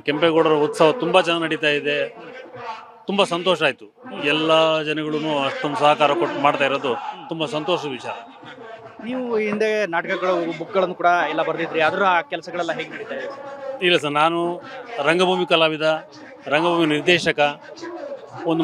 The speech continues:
Speaker 1: ಮೂರು ನಾಟಕ ಬರ್ತೀನಿ, ಶಾಂಭವಿ ಮಹಾತ್ಮೆ ಅಂತ ಒಂದು, ಅದು ಒಂದು ಸುಮಾರು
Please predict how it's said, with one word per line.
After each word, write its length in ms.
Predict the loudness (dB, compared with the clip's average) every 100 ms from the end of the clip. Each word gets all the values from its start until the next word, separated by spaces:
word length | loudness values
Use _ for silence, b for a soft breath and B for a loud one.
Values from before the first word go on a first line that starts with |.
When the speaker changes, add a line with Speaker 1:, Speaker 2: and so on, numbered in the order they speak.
| 4
Speaker 1:
ಮೂರು 160 | 4 4
ನಾಟಕ 180 | 0 0
ಬರ್ತೀನಿ, 320 | -2 -2 -6 -4
ಶಾಂಭವಿ 440 | -4 -2 0 0 0
ಮಹಾತ್ಮೆ 300 | -2 -4 -10
ಅಂತ 100 | -6 -6 -4
ಒಂದು, 180 | -6 -8 -10 -12 -12 -12 -2 2
ಅದು 120 | 4 2 0
ಒಂದು 220 | -2 -2 -2 -2
ಸುಮಾರು 280 | -2 -2